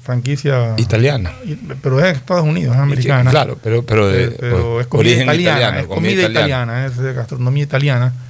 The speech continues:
Speaker 1: Y la van a instalar acá, tengo entendido que el primer local va a estar ubicado en, en el Río Centro de los Ceibos, por allá.
Speaker 2: ¿En el Río Centro Ceibos o en el Río Centro de acá de,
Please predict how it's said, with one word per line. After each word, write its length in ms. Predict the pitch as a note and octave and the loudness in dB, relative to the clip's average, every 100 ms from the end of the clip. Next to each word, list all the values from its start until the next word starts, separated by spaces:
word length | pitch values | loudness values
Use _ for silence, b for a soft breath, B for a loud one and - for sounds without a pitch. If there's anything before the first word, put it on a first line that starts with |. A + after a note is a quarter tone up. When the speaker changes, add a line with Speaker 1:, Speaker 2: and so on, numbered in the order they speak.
| B B B B _ | B B B B _
Speaker 1:
Y 220 | C3 A#2+ A#2 | -2 0 2
la 100 | A#2 | 2
van 160 | B2+ | 4
a 20 | C#3 | 2
instalar 280 | C#3 C#3+ | 2 0
acá, 260 | C#3+ C3+ C#3+ | 0 0 -2
tengo 200 | C#3 C3+ | -2 -2
entendido 340 | B2 B2 C3 B2+ | 0 2 2 2
que 100 | B2 | 0
el 40 | |
primer 240 | A#2 A#2+ | 0 2
local 300 | A#2+ A#2 A#2+ | 0 2 0
va 40 | A#2 | 0
a 40 | |
estar 180 | - B2+ | 0 0
ubicado 680 | A#2+ A2 - A2+ A2+ G#2+ G2+ | 0 -2 -2 0 2 0 0
en, 220 | G2 F#2+ - B B B B B - | -2 -6 -10 B B B B B -6
en 120 | A2 | -2
el 160 | G2+ F#2+ | -2 -2
Río 200 | G#2 G2 | -2 -2
Centro 400 | F#2 A#2+ - A2 | 0 0 0 -2
de 120 | G2 | -2
los 180 | F#2 - | -4 -2
Ceibos, 320 | D3+ A2+ E2+ - - | 0 0 -4 -12 -8
por 100 | G2+ | 0
allá. 220 | A#2+ - - - - | 0 -2 -10 -20 -2
Speaker 2:
¿En 140 | F#2+ F#2+ | 2 2
el 160 | F2+ | 2
Río 200 | F#2 F#2 | 2 2
Centro 360 | E2+ B2 B2+ A2+ | 2 0 0 -2
Ceibos 340 | D#3 E3 D#3+ | 0 0 0
o 100 | B2+ | 0
en 60 | A2 | 0
el 80 | G2 | -2
Río 140 | G2 | -2
Centro 360 | - A2 A2 G2+ | -2 -2 0 0
de 60 | |
acá 260 | F#2 A2 G2+ | 0 0 0
de, 260 | F2 E2+ | -2 -4